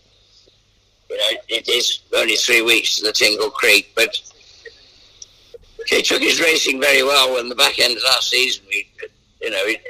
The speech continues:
they came a bit rat-a-tat-tat, and he was great. So I don't think three weeks is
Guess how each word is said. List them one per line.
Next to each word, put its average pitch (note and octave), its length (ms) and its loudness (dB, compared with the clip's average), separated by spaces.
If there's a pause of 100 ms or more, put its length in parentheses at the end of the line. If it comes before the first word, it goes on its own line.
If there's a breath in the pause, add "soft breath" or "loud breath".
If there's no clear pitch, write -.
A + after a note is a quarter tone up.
(120)
they G#2 140 -2
came A2 280 0
a G2+ 80 -4
bit G#2 240 -2
rat-a-tat-tat, A2 800 0
and A#2+ 100 -4
he B2+ 120 2
was A#2+ 180 -4
great. C3+ 400 -2
So - 180 -4
I A#2 400 2
don't A#2+ 220 -2 (100)
think A#2 260 -2 (340)
three A2+ 200 0
weeks A#2 360 0
is G#2 240 -2